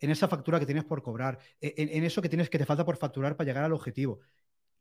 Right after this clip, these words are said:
Duermes como el culo y te despiertas como el puto culo. Esto es así, ya he dicho que,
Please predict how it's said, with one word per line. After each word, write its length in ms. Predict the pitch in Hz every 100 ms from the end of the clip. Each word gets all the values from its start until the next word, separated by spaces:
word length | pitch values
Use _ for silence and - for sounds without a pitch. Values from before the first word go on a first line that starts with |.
| _ _ _
Duermes 280 | 123 135 143
como 140 | 151 160
el 60 | 160
culo 260 | 226 269 147
y 80 |
te 100 | 135
despiertas 500 | 131 117 - 160 208 -
como 200 | 123 98
el 80 |
puto 240 | 185 160 98
culo. 260 | 95 135 -
Esto 140 | 139
es 60 | 120
así, 160 | 127 110
ya 60 |
he 40 | 117
dicho 180 | 117
que, 180 | 135 131